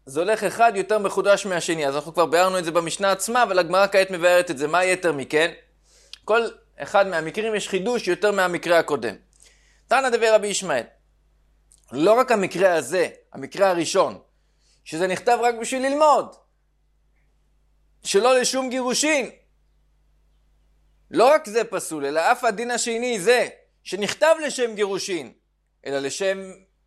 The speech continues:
איש אחד ואישה אחת, אחרים, פסול. ולא רק זה, שנכתב שלא לשום הגירושין שלו, לידי,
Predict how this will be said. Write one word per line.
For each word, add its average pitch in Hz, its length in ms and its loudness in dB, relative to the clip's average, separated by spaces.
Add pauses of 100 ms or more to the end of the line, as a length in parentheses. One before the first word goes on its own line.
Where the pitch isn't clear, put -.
(1000)
איש 240 240 -6
אחד 214 380 4 (160)
ואישה 208 840 0 (160)
אחת, - 600 0
אחרים, 202 560 2 (1040)
פסול. 131 500 -2
ולא 90 200 -4
רק 196 200 2
זה, 175 360 0 (520)
שנכתב 151 480 -2
שלא 160 580 -2
לשום 185 320 -2
הגירושין 165 540 -2
שלו, 190 600 2
לידי, 151 520 2